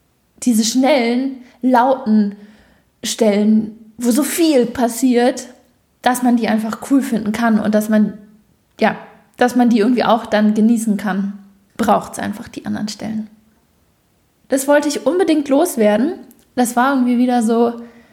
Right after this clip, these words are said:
ja, dass ich mir dachte, oh, ich mag unbedingt mich einfach hier hinsetzen und einfach erzählen, was mir passiert ist. Ich meine, in den letzten Monaten, ich wollte es eigentlich nie ansprechen in dem Podcast, aber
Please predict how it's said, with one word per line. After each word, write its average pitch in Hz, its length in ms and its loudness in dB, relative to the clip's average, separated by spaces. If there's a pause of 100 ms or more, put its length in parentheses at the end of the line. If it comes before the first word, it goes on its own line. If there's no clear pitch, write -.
(200)
ja, 233 200 2
dass 262 160 2
ich - 60 -6
mir 240 80 2
dachte, 220 300 -2
oh, 214 80 2
ich 226 140 2
mag 233 360 0
unbedingt 247 360 2
mich 233 200 -2
einfach 233 260 -2
hier 247 200 0
hinsetzen 240 640 2
und - 140 -4
einfach - 380 -2
erzählen, 254 800 0 (300)
was 233 200 -2
mir 247 100 2
passiert 233 460 0
ist. 196 140 -8
Ich 214 80 -2
meine, 226 240 2
in 220 80 2
den 226 140 2
letzten 247 380 -2
Monaten, 247 540 0 (300)
ich - 100 -12
wollte - 200 0
es - 60 -2
eigentlich 226 160 0
nie 254 240 2
ansprechen 233 500 -2
in 220 100 2
dem 220 140 0
Podcast, 240 560 -4
aber 214 380 2